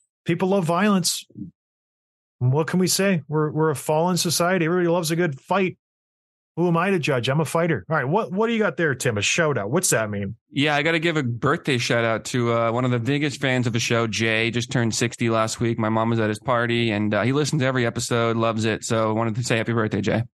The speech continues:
Speaker 2: Thank you.
Speaker 1: Happy birthday, Jay. Thank you for the support.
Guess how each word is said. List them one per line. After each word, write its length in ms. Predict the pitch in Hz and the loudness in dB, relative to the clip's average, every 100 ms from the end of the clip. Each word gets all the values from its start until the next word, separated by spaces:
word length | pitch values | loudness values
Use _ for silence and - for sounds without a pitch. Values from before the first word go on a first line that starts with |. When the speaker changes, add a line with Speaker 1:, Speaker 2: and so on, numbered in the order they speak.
| _ - | _ -4
Speaker 2:
Thank 180 | 117 101 | -4 0
you. 80 | |
Speaker 1:
Happy 220 | 131 151 175 | -2 0 0
birthday, 420 | 180 185 185 156 | 0 0 0 0
Jay. 240 | 139 147 | 2 0
Thank 240 | 143 156 175 | 2 0 0
you 60 | |
for 100 | 160 | 0
the 80 | 180 | -2
support. 480 | 170 151 202 208 | -2 -2 0 -2